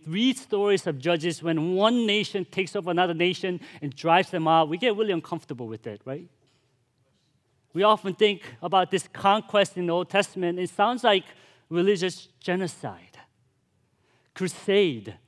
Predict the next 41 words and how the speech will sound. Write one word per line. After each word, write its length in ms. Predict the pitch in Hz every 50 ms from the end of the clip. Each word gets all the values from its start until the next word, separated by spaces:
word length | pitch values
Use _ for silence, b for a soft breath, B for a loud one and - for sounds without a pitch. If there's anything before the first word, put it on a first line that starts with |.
| _ _ _ _ _ _ _ _
against 440 | 139 127 156 147 139 143 131 - -
Canaanites, 680 | - 175 175 175 165 156 156 143 127 117 - - - - - - _ _ _ b b b b b
where 160 | - 175 180
Israelites 720 | 165 - 196 240 - - 202 196 190 185 175 165 165 - -
are 100 | 175 156
murdering 1000 | 151 151 160 165 165 165 170 180 190 208 233 226 214 196 175 151 135 123 117 - _
innocent 480 | - 208 208 208 - - 180 165 - -
people, 400 | - 220 220 - - 185 170 165
living 400 | 185 196 202 190 185 180 151 139 _
pe-, 320 | - - 202 208 160 127 - _
peacefully 640 | - 226 254 - - - - - 170 151 139 131 B B B B B B B
in 100 | 170 170
their 140 | 170 175 165
own 280 | 175 190 196 190 180
land 320 | 175 180 185 190 190 185 180
in 80 | 180
the 80 | 156 170
name 260 | 170 170 180 196 190
of 100 | 175 151
some 240 | - - - 196 190
promise 600 | - - - - 175 196 202 190 185 170 - -
God 320 | - 175 175 180 160 139
gives 200 | 135 180 185 165
them, 320 | - _ 175 156 151 151 135 B B B B 175
an 80 | 185
outsider 480 | 190 196 233 247 - - 202 185 175 165
trying 420 | - - - 180 185 190 202 202
to 120 | - - -
take 280 | - - 185 180 -
their 120 | - 175 160
land 440 | 160 175 175 180 180 180 180 165
and 180 | 156 147 135 _
push 180 | - - 233 -
them 280 | - - - 180 165 165
out, 380 | 196 208 190 165 165 160 - _ B B B B B B B B
and 80 | 156 156
we 80 | 180 190
get 140 | 214 185
uncomfortable 600 | 180 180 165 - - 190 - - - 135 139 131
with 160 | 120 120 113 -
that. 300 | 127 107 101 95 95